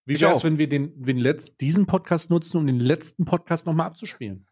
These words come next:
Speaker 2: <laughs> Zu promoten einfach. <laughs> Herzlich willkommen bei Mann Arabica. Wir sind, wir sind hier in der, in der neuen, in der Sommer, in der So-, Sommers-Promotion-, Promotion-Runde. Ich fand Episode dreizehn sensationell. Lass uns die doch noch mal hören.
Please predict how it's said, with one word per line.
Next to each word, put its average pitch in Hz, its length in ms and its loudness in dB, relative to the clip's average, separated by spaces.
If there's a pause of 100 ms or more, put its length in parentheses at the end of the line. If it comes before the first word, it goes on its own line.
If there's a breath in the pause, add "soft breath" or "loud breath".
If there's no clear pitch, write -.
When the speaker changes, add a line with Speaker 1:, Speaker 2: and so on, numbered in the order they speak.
(120)
Speaker 2:
<laughs> - 400 -12
Zu 175 140 0
promoten 175 580 2
einfach. 95 460 -2
<laughs> - 500 0 (840 loud breath)
Herzlich 175 360 -8
willkommen 180 300 0
bei 165 160 2
Mann 170 160 2
Arabica. 160 400 2
Wir 123 80 0
sind, 143 240 -4
wir 139 120 -2
sind 156 140 2
hier 151 180 2
in 147 120 0
der, 139 280 2
in 147 100 -2
der 139 120 2
neuen, 147 360 2
in 135 140 -2
der 131 160 2
Sommer, 139 480 2
in 127 100 -2
der 127 120 2
So-, 143 320 0
Sommers-Promotion-, 143 1080 0
Promotion-Runde. 110 840 0 (400 loud breath)
Ich 170 200 -4
fand 170 200 0
Episode 143 400 2
dreizehn 127 540 0
sensationell. 101 460 0
Lass 131 160 0
uns 123 220 -4
die 160 120 0
doch 131 140 4
noch 101 120 2
mal 92 200 2
hören. 90 300 0